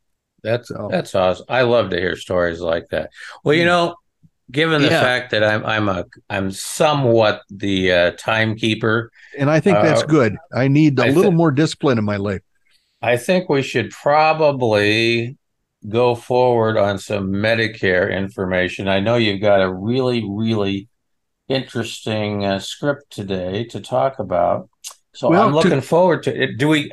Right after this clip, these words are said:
Speaker 1: it looks like we get to s-, we get to slam the Advantage program.
Speaker 2: Well, we do. Hard to believe that's ever, uh, gonna
Speaker 1: Oh,
Speaker 2: be a
Speaker 1: d-,
Speaker 2: topic.
Speaker 1: I'm, I'm all for it.
Speaker 2: <laughs>
Speaker 1: I'll, I just raise your hand if you get tired of talking about,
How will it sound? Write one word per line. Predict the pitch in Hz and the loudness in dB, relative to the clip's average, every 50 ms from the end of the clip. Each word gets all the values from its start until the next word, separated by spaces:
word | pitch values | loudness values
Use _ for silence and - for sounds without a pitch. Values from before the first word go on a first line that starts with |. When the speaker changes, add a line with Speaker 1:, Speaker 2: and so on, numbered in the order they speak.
| - | -4
Speaker 1:
it | 143 143 | -2 0
looks | - 214 208 - - | 2 0 0 0 0
like | 208 180 170 - | 0 0 0 0
we | - 131 117 | 0 -2 -2
get | 113 135 147 - - | -2 -2 -4 -4 -6
to | 123 | -10
s-, | 107 - - - _ _ _ _ _ _ _ _ _ | -12 -12 -14 -18 _ _ _ _ _ _ _ _ _
we | - 110 123 135 135 | -8 -6 -4 -4 -2
get | 151 160 - | -4 -4 -4
to | 135 120 | -6 -6
slam | - - - 131 135 143 147 147 147 147 | -6 -6 -4 -2 0 0 2 2 2 0
the | 143 135 127 | 0 0 0
Advantage | 120 110 104 123 131 143 160 156 - 120 104 98 - - | 0 0 0 0 0 0 0 0 -2 -4 -6 -6 -6 -2
program. | - 107 98 95 92 95 95 98 110 | 0 2 2 2 2 2 2 2 4
Speaker 2:
Well, | 196 240 269 269 240 226 | 6 6 6 6 6 6
we | 226 214 | 4 4
do. | 185 151 180 220 196 147 127 | 4 6 6 6 6 6 6
Hard | 110 151 214 220 180 | 4 4 4 4 2
to | 185 | 2
believe | 151 175 180 190 180 165 139 | 2 2 4 4 4 4 4
that's | 147 165 220 - - 156 | 4 4 2 2 2 0
ever, | 143 131 131 131 120 113 | 0 2 2 2 2 2
uh, | 110 | 0
gonna | 110 - - - 196 180 | 0 2 2 4 4 4
Speaker 1:
Oh, | 143 | 4
Speaker 2:
be | 113 | 4
a | 107 | 2
Speaker 1:
d-, | - - | 2 2
Speaker 2:
topic. | 139 127 123 180 202 185 - | 2 2 4 4 2 2 0
Speaker 1:
I'm, | 175 - - 139 160 190 202 | -2 -4 -4 0 2 2 4
I'm | 185 | 4
all | 175 165 175 165 | 6 4 4 4
for | - 175 180 170 156 123 107 | 2 2 4 4 6 6 4
it. | - - - - - | 4 2 -2 -10 -20
Speaker 2:
<laughs> | - - - | -20 -10 -4
Speaker 1:
I'll, | - 127 135 147 147 - - - _ _ - | -2 2 2 2 2 0 -4 -12 _ _ -4
I | 127 135 151 170 170 165 135 127 | -2 0 2 2 2 0 -2 -2
just | 117 143 151 147 - - | -2 -2 -2 -2 -2 0
raise | 135 147 165 185 185 151 | 0 2 4 4 2 2
your | 165 156 143 | 2 2 2
hand | 139 151 151 151 143 131 123 120 113 123 127 | 2 2 2 2 2 2 2 0 0 0 0
if | 123 104 - | -2 -2 -2
you | 127 120 117 | -2 -2 0
get | 131 131 131 - | 0 -2 -2 -4
tired | - - 131 135 135 135 131 | -4 -2 0 2 2 2 2
of | 131 120 | 0 -2
talking | - 131 127 127 123 123 - 117 104 | 0 2 2 4 2 2 0 -2 -4
about, | 101 95 95 101 104 113 | -2 0 2 2 2 0